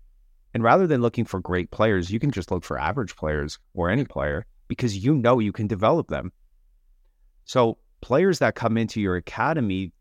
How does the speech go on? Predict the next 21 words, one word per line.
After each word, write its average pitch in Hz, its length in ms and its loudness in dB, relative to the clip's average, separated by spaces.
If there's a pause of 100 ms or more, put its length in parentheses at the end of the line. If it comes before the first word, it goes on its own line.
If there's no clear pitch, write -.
the 101 160 0
goal 120 600 0 (600)
is 123 200 0
to 98 200 0 (160)
get 143 340 2
them 64 300 -2 (1600)
to 127 140 0
that 101 180 4
rep 98 200 4
program, 73 540 -6 (340)
to 107 100 -2
that 90 180 2
travel 92 420 -2
team. - 260 -12 (1400)
And 120 140 2
if 104 120 -2
you 113 80 2
have 107 140 6
a 104 40 0
developmental 95 800 0
approach, 113 720 0